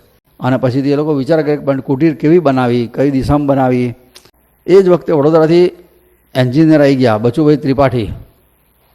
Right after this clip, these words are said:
યા, યા. બાપજી કીધું, "લો, આ બચુ આવી ગયો, સરખેજના એ બ્રાહ્મણ."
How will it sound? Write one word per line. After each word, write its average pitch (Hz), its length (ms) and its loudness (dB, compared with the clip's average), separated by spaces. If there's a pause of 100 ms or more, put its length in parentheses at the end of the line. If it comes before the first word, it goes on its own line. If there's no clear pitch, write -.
(240)
યા, 135 120 0
યા. 120 180 0
બાપજી 127 340 0
કીધું, 156 160 2
"લો, 170 80 6
આ 151 140 6
બચુ 139 260 2
આવી 156 180 6
ગયો, 117 280 0 (600)
સરખેજના 143 460 0
એ 143 60 2
બ્રાહ્મણ." 127 400 -2